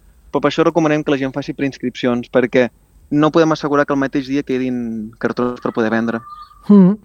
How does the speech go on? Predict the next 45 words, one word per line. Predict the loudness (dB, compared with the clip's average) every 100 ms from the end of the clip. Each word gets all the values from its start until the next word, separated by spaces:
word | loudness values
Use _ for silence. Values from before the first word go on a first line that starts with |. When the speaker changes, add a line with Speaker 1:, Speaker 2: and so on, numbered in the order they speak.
| -18 -20 -20 -8
Speaker 2:
Doncs | 2 6 6 6 4
queda | 4 6 6
dit, | 6 4 4
i | 6 6 6 6 4
Tomàs | 6 6 6
Rodríguez, | 6 6 6 4 4
com | 4
a | 6
president | 4 6 6 8
del | 6 6
Club | 4 6
Remes | 6 6
Vano, | 4 4 6 4 -2 -12 -4
esperem | 0 2 4 6
que | 6
vagi | 6 8 8 8 8
molt | 8 8
i | 6
molt | 4 4
bé | 2
aquesta | 0 0 2
segona | 4 4 6 6
edició | 4 4 6
del | 6 6
Bingo | 6 6 6
Musical, | 6 4 4 4 2 -4 -18 -4
que | 0
segur | 2 4 4 6
que, | 4 4 2 0 -6 -16 0
que | 6
n'hi | 8
haurà | 8 8 8
moltíssims | 6 6 4 6 6
més, | 4 4
perquè | 4 6
és |
una | 6
activitat | 6 6 6 6
de | 4
festa | 4 4 6
major | 6 6 6
que |
entra | 6 8 6
molt | 8 8
bé, | 8